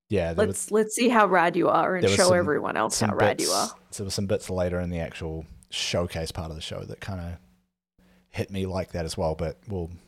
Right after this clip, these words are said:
Speaker 1: we'll get to that later 'cause it's more to do with the, the thirtieth anniversary
Speaker 2: Yeah.
Speaker 1: package they had in there. But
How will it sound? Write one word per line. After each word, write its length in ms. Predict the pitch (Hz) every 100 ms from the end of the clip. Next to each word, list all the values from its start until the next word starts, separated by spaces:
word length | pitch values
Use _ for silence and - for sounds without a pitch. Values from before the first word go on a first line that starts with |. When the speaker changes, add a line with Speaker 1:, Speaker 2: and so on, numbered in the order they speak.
| _
Speaker 1:
we'll 100 | 101
get 140 | 110 120
to 80 |
that 100 | 104
later 200 | 92 95
'cause 140 | 90 95
it's 120 | 98
more 160 | 104 98
to 100 | 90
do 120 | 87
with 100 | 82
the, 140 | 90 82
the 240 | 95 85 82 _ -
thirtieth 380 | - 92 85
anniversary 800 | 90 87 87 85 - 101 95 95 - -
Speaker 2:
Yeah. 240 | - 226
Speaker 1:
package 360 | - 101 - 98
they 120 | 104
had 180 | 101 104
in 80 | 107
there. 180 | 110 117
But 260 | 85 80